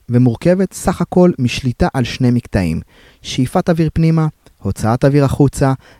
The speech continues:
ועצירת נשימה ביניהם. הנשימה הזאת נקראת נשימת קופסה, מכיוון שאנחנו מבצעים כל מקטע למשך פרק זמן שווה,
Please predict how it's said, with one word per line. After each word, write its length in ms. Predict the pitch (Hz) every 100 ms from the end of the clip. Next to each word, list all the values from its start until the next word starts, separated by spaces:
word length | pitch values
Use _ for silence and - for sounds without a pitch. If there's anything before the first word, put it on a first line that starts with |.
| _
ועצירת 720 | 107 107 - - 107 131 - -
נשימה 520 | 113 107 - 107 107 107 -
ביניהם. 600 | 101 101 92 95 80 82 _ _ _ _ _ - 220
הנשימה 380 | 147 - 214
הזאת 220 | 214 196 175
נקראת 380 | 156 - 165
נשימת 400 | 160 - 139 143
קופסה, 460 | - 123 - 123 127 190 _
מכיוון 320 | 123 139 156
שאנחנו 340 | 160 143 -
מבצעים 600 | 135 127 123 - - 180 165 _
כל 280 | - 170 185
מקטע 560 | 147 127 - - 139 151 - - -
למשך 440 | 113 135 147 127 -
פרק 340 | - 135 123
זמן 240 | 113 110
שווה, 400 | 101 98 95 151